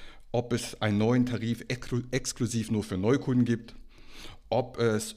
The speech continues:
Umsatzwettbewerbe gibt und ganz abstrus, selbst die Verteilung des Umsatzes sind, wird manchmal vorgegeben. Dann gibt's eben Unfallwochen oder es fehlen noch vier K-F-Z-Versicherungen.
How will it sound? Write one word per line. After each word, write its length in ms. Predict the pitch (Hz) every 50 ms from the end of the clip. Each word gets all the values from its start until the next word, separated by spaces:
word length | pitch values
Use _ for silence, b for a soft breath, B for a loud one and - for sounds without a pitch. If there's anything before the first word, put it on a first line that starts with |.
| - -
Umsatzwettbewerbe 1120 | - 143 160 165 147 147 127 123 - 113 127 123 - - 131 123 110 120 113 113 113 117
gibt 440 | 110 - 113 110 - - - - - - - - - -
und 260 | 113 113 113 113 -
ganz 240 | - 123 151 - - -
abstrus, 720 | 120 117 - - - - - 123 143 170 185 190 - B B B B B B B B
selbst 380 | - - 113 120 123 - - -
die 60 | 127
Verteilung 840 | - - - 110 - - - - - 120 139 151 170 170 160 135 120
des 160 | - 107 -
Umsatzes 720 | - - 135 143 175 180 139 104 98 - - 101 - -
sind, 340 | 104 104 95 - - - -
wird 140 | 110 -
manchmal 260 | 104 98 - - 98 92
vorgegeben. 720 | - - 101 98 92 90 90 87 90 85 78 73 - B B B B B B B B B
Dann 140 | - 107 107
gibt's 200 | 151 151 - -
eben 200 | - 117 113 113 -
Unfallwochen 760 | - 147 196 196 - - 120 110 95 98 92 - 101 95 92 -
oder 200 | - 107 98 107
es 80 | -
fehlen 320 | - - - 147 156 156 139
noch 160 | 131 120 -
vier 280 | - - - 165 170
K-F-Z-Versicherungen. 1300 | 165 - - 147 135 131 - - - - 190 - - - 160 113 117 117 107 120 110 113 131 160 180